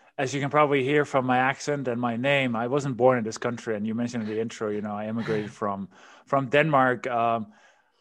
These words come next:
Speaker 1: quite a long time ago, twenty-five years ago. So I've been here about half my life, you know, in my late forties now, and, uh, had a long career in I T. You know, as you mentioned, <clears throat> that was kinda, I thought, you know, what you're supposed to do is, is work for,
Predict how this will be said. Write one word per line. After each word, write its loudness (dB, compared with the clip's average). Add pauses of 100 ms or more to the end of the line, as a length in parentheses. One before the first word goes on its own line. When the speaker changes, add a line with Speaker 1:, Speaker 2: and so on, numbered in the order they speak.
Speaker 1:
quite 6
a 8
long 8
time 4
ago, 4
twenty-five 0
years -2
ago. -2
So -2
I've -2
been -2
here -2
about 0
half -2
my 4
life, 0
you -6
know, -6
in -6
my -6
late -6
forties -4
now, -4
and, -4
uh, 2 (320)
had 2
a 8
long 8
career 6
in 4
I 2
T. 0 (460)
You -2
know, 2
as 0
you -4
mentioned, -4
<clears throat> -14
that 2
was 2
kinda, 0
I 4
thought, 2
you 0
know, -4
what -2
you're 0
supposed 0
to -4
do 0
is, -6
is -12
work -4
for, -2